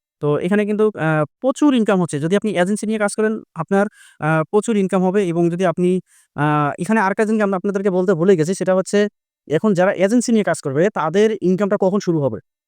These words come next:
এজেন্সি নিয়ে যখন আপনি কাজ করবেন, আর যারা হোস্ট নিয়ে কাজ করবে, তারা মনে করেন যে প্রতিদিন দুই ঘন্টা, তিন ঘন্টা যদি লাইভ থাকে, সেইখান থেকে কিন্তু দশ ডলার, বিশ ডলার করে প্রফিট করতে পারবে ডেইলি।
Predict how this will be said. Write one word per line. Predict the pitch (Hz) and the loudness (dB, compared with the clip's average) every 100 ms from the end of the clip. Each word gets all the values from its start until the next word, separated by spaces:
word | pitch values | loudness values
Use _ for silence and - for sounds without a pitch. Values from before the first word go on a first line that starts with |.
| _ _ | _ _
এজেন্সি | 139 151 202 233 | -2 0 -2 0
নিয়ে | 226 | 0
যখন | 208 208 | 0 0
আপনি | 208 | -2
কাজ | 185 175 | -2 -2
করবেন, | - 143 160 269 _ _ | -2 0 0 -2 _ _
আর | 139 | -2
যারা | 160 202 | 0 2
হোস্ট | 180 247 - | 4 2 4
নিয়ে | 254 | 2
কাজ | 214 - | 2 -2
করবে, | 170 165 277 _ | 0 2 0 _
তারা | - 185 | -2 0
মনে | 185 | 0
করেন | 185 180 | 0 -2
যে | |
প্রতিদিন | 180 165 165 165 | -2 -4 -4 -2
দুই | 160 156 | -2 -2
ঘন্টা, | 156 | -2
তিন | 170 151 | 0 0
ঘন্টা | 147 151 | 0 0
যদি | 151 | 0
লাইভ | 135 143 - | 0 0 -2
থাকে, | 135 170 - _ _ | -6 -4 -8 _ _
সেইখান | 160 156 165 | -4 -2 -2
থেকে | 156 | -2
কিন্তু | 151 | -2
দশ | 151 143 143 | 0 4 4
ডলার, | 139 147 143 | 2 2 2
বিশ | 139 135 | 0 -2
ডলার | 143 139 | -2 -2
করে | 127 | -2
প্রফিট | 131 131 | -4 -4
করতে | 131 120 | -6 -6
পারবে | 123 113 | -4 0
ডেইলি। | 139 147 117 | 2 0 -2